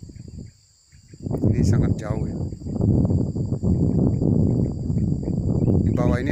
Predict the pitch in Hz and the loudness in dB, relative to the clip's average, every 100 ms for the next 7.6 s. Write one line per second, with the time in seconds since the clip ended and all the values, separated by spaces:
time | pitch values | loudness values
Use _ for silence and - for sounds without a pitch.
0 | 113 117 113 - 120 117 - - - - | -2 -4 -6 -6 -2 0 0 -2 -4 -8
1 | - - 120 123 104 92 - _ _ - | -12 -12 -8 -6 -8 -12 -20 _ _ -20
2 | _ - - - - - 110 117 110 113 | _ -20 -20 -20 -20 -20 -14 -12 -10 -12
3 | - - - - - - - - - - | -12 -12 -6 -2 0 0 -2 -4 -8 -4
4 | - - - - - - - - - - | -2 -2 -4 -6 -6 -6 -6 -6 -6 -8
5 | - - - - - - - - - - | -8 -6 -6 -6 -10 -14 -16 -16 -12 -12
6 | - - - - - - - - - 113 | -12 -14 -16 -10 -8 -4 -2 0 0 -2
7 | 110 107 104 - 104 - | -6 -6 -2 -2 -2 -2